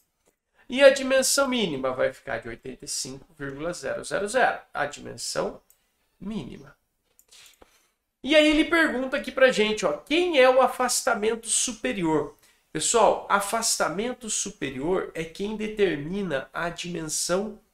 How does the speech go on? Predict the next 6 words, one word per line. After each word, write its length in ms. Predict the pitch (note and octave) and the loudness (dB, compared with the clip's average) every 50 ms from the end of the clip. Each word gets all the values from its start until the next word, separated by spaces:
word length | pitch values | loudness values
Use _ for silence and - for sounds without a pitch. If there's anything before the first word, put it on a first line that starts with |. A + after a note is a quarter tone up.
| _ _ _ _ _ - | _ _ _ _ _ -18
máxima. 920 | B2+ C3+ C#3+ D#3 F3+ F#3+ F#3+ - - - - - D3+ C3+ A#2+ A2 G#2 - _ _ _ _ _ _ _ _ _ _ _ _ _ _ _ | -14 -8 -6 -4 -4 -4 -4 -4 -4 -4 -4 -6 -6 -8 -10 -12 -14 -16 _ _ _ _ _ _ _ _ _ _ _ _ _ _ _
Quem 280 | - C4 D4 D4+ D4 D4 | -4 0 0 0 0 0
determina 1040 | D4 C#4 C#4+ - C4+ C4+ C4 B3 G#3 F#3 F3+ F3 E3 D#3 D3 C#3 C#3+ - - D3 | -2 -6 -6 -4 -2 0 0 0 0 -2 -2 -2 0 2 2 2 2 2 0 0
a 60 | D#3 D3+ | 0 0
dimensão 840 | D3 D3 D3+ D3 C#3+ C3+ C3+ C3+ C3 - - - - G3 G#3+ B3+ B3+ | -2 -4 -8 -6 -4 -2 -2 -2 -4 -4 -4 -2 -2 -2 -2 -2 -2
máxima 1300 | A#3 - E3+ D#3 C#3+ C#3 C#3 C#3 D3 D3 - - - - - - G#3+ A3 A3+ A#3 B3 C4 C#4+ C#4+ C#4+ - | 0 2 2 4 4 4 4 4 2 0 -4 -6 -6 -6 -6 -6 -8 -6 -4 -2 -2 -2 -2 -4 -6 -14